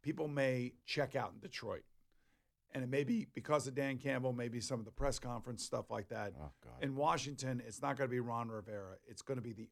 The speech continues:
Speaker 1: owner that they're not gonna show up and support.
Speaker 2: Number two is a man who has caused great pain in our lives. It's Nate Hackett. Uh, he's listed at plus one fifty, by the way. He feels like a one and done.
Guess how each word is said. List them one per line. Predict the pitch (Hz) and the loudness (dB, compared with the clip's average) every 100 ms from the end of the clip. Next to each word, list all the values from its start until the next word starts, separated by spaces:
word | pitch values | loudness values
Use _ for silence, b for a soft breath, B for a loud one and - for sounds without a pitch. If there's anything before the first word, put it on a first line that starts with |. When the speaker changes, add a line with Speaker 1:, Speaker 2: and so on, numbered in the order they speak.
| - | -8
Speaker 1:
owner | 135 175 151 80 - _ _ _ _ | -4 -2 -2 -4 -12 _ _ _ _
that | 123 113 | 0 2
they're | 127 | 0
not | 120 117 107 | 0 -4 -6
gonna | 107 104 | -6 -6
show | - 120 104 | -2 2 2
up | 98 | -2
and | 95 | -8
support. | - 98 - 90 - _ _ _ b b b b b b b | -10 -8 -4 -4 -6 _ _ _ b b b b b b b
Speaker 2:
Number | 147 185 196 | 10 12 12
two | - 214 214 | 12 12 12
is | 196 143 | 10 10
a | |
man | 147 151 147 | 12 12 12
who | |
has | 131 113 | 10 12
caused | 143 120 | 10 10
great | 113 120 120 | 10 8 10
pain | - 110 104 | 10 12 10
in | 90 | 10
our | 85 | 8
lives. | 80 78 76 - | 8 8 8 4
It's | 107 - | 4 8
Nate | 156 139 | 8 10
Hackett. | 151 156 156 95 - | 12 12 10 8 8
Uh, | 120 120 120 | 10 10 10
he's | 120 175 202 | 10 8 8
listed | 240 - 131 | 6 8 4
at | - | 6
plus | 139 127 | 6 8
one | 120 107 | 8 8
fifty, | - 107 101 | 8 6 6
by | 87 82 | 6 6
the | 78 | 6
way. | 78 71 87 | 4 4 6
He | 175 - | 6 6
feels | - 202 202 175 156 | 6 8 8 8 8
like | 147 139 | 8 8
a | |
one | 131 110 110 | 8 8 8
and | 110 | 8
done. | 101 85 - - 233 | 6 4 4 0 -2